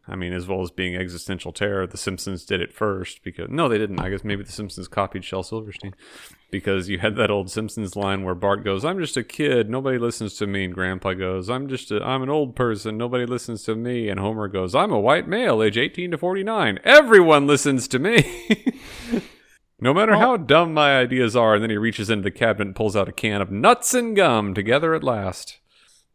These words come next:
Speaker 2: Ugh. Homer Simpson will always feel older than me, even when I'm
Speaker 1: Yeah.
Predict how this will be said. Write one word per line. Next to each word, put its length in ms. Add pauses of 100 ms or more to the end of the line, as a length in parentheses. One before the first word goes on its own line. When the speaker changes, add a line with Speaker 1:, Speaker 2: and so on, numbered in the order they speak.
Speaker 2:
Ugh. 460 (1000)
Homer 300
Simpson 380
will 160
always 500
feel 160
older 400
than 160
me, 260 (520)
even 300
when 140
I'm 200
Speaker 1:
Yeah. 220